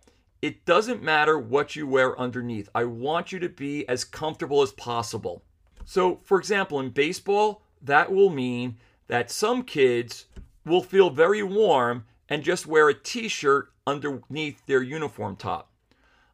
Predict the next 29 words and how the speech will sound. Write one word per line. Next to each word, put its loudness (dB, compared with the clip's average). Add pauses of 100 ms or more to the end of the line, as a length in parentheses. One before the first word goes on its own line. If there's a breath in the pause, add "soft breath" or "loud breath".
(100)
Other 6
kids 6 (100)
will -2
wear 4 (520)
a 2
three-quarter 2
shirt, -2
you -10
know, -2
the -6
shirt -2
that 2
goes, 6 (800)
it's 0
white, 6 (180)
the -4
body 2
is -4
white, 4 (420)
the -4
sleeves -8
have -2
a 4 (160)
different 2
color 2
that 0
matches -4
the -10
uniform, -2